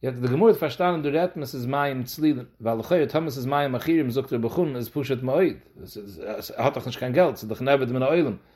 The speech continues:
ווי זאל קענען מחלל זיין אויף דער געלט? דארף נישט קומען קיין, קיין הלכה, עס איז דאך א מילתא דפשיטא. נאר אלע מאל רעדן, דו מים צלילין, וואס מען זעט, דער געלט.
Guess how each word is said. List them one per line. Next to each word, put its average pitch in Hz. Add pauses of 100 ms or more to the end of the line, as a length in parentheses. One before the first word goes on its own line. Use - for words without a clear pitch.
(240)
ווי 107
זאל 139
קענען 135
מחלל 135
זיין 127
אויף 120
דער 123
געלט? 139
דארף 117
נישט 113
קומען 123
קיין, 113 (640)
קיין 117
הלכה, 156
עס 107
איז -
דאך 104
א 117
מילתא 131
דפשיטא. 123
נאר 147
אלע 208
מאל 151
רעדן, 165
דו 151
מים 151
צלילין, 165
וואס 120
מען 160
זעט, 214
דער 107
געלט. 95